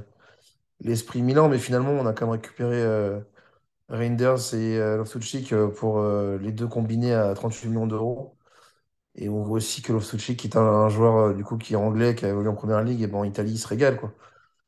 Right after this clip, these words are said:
Il a un coast-to-coast, euh, c'est un coast-to-coast de fou furieux. Quand il part avec la balle, il peut embarquer trois, quatre joueurs, c'est assez puissant physiquement. Et surtout, c'est très juste techniquement. Et Reinders, euh, il a ce côté vraiment, euh,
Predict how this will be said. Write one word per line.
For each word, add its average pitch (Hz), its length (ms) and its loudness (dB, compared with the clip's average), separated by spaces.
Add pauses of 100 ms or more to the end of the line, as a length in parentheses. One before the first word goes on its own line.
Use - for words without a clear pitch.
(220)
Il 107 160 -6
a 107 180 0
un 104 80 -2
coast-to-coast, 113 640 -2
euh, 104 160 4
c'est 107 160 -2
un - 20 0
coast-to-coast 110 460 -2
de 110 60 0
fou 104 140 -6
furieux. 123 320 4
Quand 104 240 -4
il 113 40 -12
part 110 140 4
avec 104 120 2
la 110 140 0
balle, 120 160 2
il 110 80 -6
peut 107 100 -4
embarquer 104 320 -4
trois, - 160 -6
quatre 104 180 -2
joueurs, 117 240 2
c'est - 120 -4
assez 110 240 -4
puissant - 340 -2
physiquement. 110 560 -6 (840)
Et - 60 -8
surtout, 113 180 -4
c'est 123 100 2
très 131 160 2
juste 123 180 2
techniquement. 123 460 4
Et 123 80 6
Reinders, 120 540 2
euh, 110 180 0
il 107 120 -2
a 104 120 0
ce 104 80 -8
côté 113 300 -4
vraiment, 110 500 0
euh, 98 220 -2